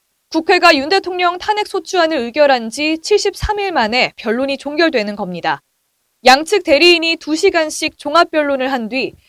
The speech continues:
국회 소추위원 정청래 국회 법사위원장과 피청구인 윤석열 대통령이 최종 의견 진술을 하게 됩니다. 노무현, 박근혜 전 대통령의 탄핵 심판 결과가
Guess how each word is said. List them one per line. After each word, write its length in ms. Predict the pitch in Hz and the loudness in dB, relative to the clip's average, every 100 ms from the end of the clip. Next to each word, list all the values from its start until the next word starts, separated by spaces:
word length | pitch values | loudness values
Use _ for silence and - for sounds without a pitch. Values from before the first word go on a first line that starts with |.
| _ _ | _ _
국회 320 | - 294 381 359 | -8 -2 2 2
소추위원 720 | 403 - 392 349 320 311 311 | 0 -2 0 4 4 2 -4
정청래 560 | - 226 262 349 330 | -10 -8 -6 -4 -2
국회 300 | 320 240 269 | -2 -2 -2
법사위원장과 960 | 269 196 - 285 254 240 208 196 247 160 _ _ _ - | -2 -2 0 0 0 -4 -4 0 2 2 _ _ _ 2
피청구인 600 | 381 427 392 349 349 240 | 4 4 2 2 0 -2
윤석열 400 | 277 370 381 359 | -4 -4 0 0
대통령이 680 | 269 214 285 254 233 302 320 | 0 -2 -4 -4 -2 -4 -6
최종 360 | - 415 403 240 | -6 -2 0 0
의견 280 | 233 349 320 | -2 -4 -4
진술을 420 | 269 254 214 208 | -6 -6 -4 -4
하게 200 | 277 240 | -4 -4
됩니다. 460 | 214 170 156 113 _ _ _ _ _ _ - | -6 -6 -6 -6 _ _ _ _ _ _ -4
노무현, 480 | 262 302 381 359 359 | 0 2 4 2 2
박근혜 420 | 269 254 381 370 | -2 -4 -2 -2
전 160 | 359 359 | 0 0
대통령의 640 | 277 349 339 311 302 311 | 0 -2 -2 0 2 0
탄핵 300 | - 403 392 | 0 -2 -2
심판 380 | 392 359 339 330 | -6 -4 -4 -2
결과가 640 | 226 202 233 214 247 147 | 0 2 2 4 4 2